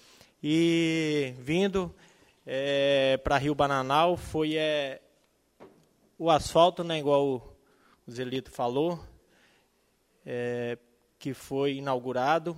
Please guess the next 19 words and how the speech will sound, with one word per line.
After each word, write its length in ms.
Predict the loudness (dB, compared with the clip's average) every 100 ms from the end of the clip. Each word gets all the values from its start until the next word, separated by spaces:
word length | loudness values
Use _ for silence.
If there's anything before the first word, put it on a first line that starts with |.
| -12 _ _ _ -14
é, 300 | -8 -6 -6
a 100 | -6
sede 420 | -4 -4 -4 -4
do 120 | -6 0
detran, 500 | 0 0 0 0 2
né? 240 | 0 -4 -8 _ -10
Então, 400 | -6 0 2 2
isso 240 | 0 -2
são 360 | -6 -2 -2 0
graças 520 | 2 4 4 2 -4
de 60 | -2
um 100 | -4
futuro 680 | -2 -4 -2 -2 0 -4 -10 _ _ _
brilhante 600 | -2 0 2 2 2 -2
que 140 | -6 -2
vem 220 | 0 0
pela 280 | 4 4 4
frente. 580 | 0 -2 -4 -8 -14 -16 _ _ -20
Então, 560 | -8 -2 -2 -2 -6